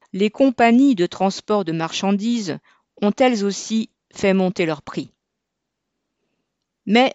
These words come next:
le déséquilibre entre l'offre et la demande et les positions de monopole ne sont pas les seuls facteurs expliquant ces hausses. Les transactions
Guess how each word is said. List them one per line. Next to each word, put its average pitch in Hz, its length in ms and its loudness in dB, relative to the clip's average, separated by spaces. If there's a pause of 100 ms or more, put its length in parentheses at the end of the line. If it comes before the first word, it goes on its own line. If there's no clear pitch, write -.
(120)
le 196 140 -2
déséquilibre 247 800 0
entre 175 320 -4
l'offre 185 400 0 (100)
et 180 100 -4
la 180 140 0
demande 202 540 0 (480)
et 175 80 -4
les 165 140 -4
positions 185 580 -2
de 175 140 0
monopole 190 640 0 (460)
ne 226 80 2
sont 254 220 2
pas 254 200 4
les 180 120 2
seuls 175 280 0
facteurs 160 640 -6 (120)
expliquant 170 520 -6
ces 160 300 -6
hausses. - 400 -12 (960)
Les 180 80 -4
transactions 269 800 2